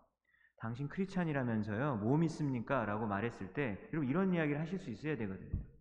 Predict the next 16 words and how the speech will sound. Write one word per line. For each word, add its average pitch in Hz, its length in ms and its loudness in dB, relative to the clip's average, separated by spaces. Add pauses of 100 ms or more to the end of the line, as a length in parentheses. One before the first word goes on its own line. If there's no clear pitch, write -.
(1800)
어, 98 160 -12
오늘 127 180 -4
정말 131 320 -2
중요한 113 320 -2
얘기죠. 87 320 -10 (400)
그죠? 92 300 -12
어려웠지만, 120 840 -2 (540)
아, 95 100 -10
중요한 110 720 -4
이야기입니다. 87 720 -6
그래서 - 180 -10
오늘 156 160 -2
여러분, 147 240 -2
이 139 120 -2
말씀을 123 420 -2
듣고 107 720 -8